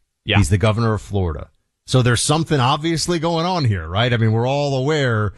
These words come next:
Speaker 2: and, and that's why I think, um, you know, criti-, criticism has to be rooted in, in, in truth, or else, or else the base eventually is just gonna say, "Wait, hold on, what's, what's going on here?" 'Cause DeSantis is a phenomenal governor,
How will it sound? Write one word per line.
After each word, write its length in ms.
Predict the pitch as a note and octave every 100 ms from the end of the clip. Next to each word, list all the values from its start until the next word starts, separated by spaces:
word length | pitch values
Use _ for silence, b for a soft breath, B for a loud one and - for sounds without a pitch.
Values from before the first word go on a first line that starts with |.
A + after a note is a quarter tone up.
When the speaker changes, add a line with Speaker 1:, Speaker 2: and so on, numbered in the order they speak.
| b b b -
Speaker 2:
and, 240 | A2+ A2+
and 140 | A2 A#2
that's 220 | C3+ -
why 380 | A#2+ A2+ A2 G#2
I 140 | B2
think, 380 | - D3 B2 -
um, 340 | A2 G2 F2+ - _ _
you 120 | A#2 A2+
know, 80 |
criti-, 380 | G2 D3+ D#3 C#3+
criticism 840 | - D#3 E3+ - C3+ G#2 A2 G#2 G2 - - _ _ _ _ -
has 300 | C3+ C#3 -
to 80 | C3+
be 120 | A2
rooted 320 | A2 A2+ G2+
in, 160 | F#2 F2 -
in, 340 | G#2 - G#2+
in 220 | G2+ G#2
truth, 400 | F#2+ B2 A2+ G2
or 120 | G2+ G2+
else, 280 | F#2+ - -
or 200 | A2 G#2+
else 120 | G2+
the 120 | A2
base 320 | A2+ A2+ G2
eventually 520 | G#2 G2 G2 G2+ F#2
is 120 | F2 -
just 180 | G2+
gonna 160 | - F2+
say, 380 | - G2 F2 E2
"Wait, 220 | F#2+ F#2
hold 160 | G#2+ A2+
on, 140 | F2+
what's, 160 | G2 G#2
what's 180 | G#2+
going 220 | - G#2 F#2
on 180 | F2 E2
here?" 220 | - - b b b b
'Cause 380 | G#2+ F#2 D#2+ - G2
DeSantis 520 | A2+ D3 C#3 A#2+ A#2+
is 100 | G#2
a 60 |
phenomenal 580 | - A2 A2+ A#2 A#2 G#2+
governor, 560 | F#2 F#2+ F#2+ F#2 F2+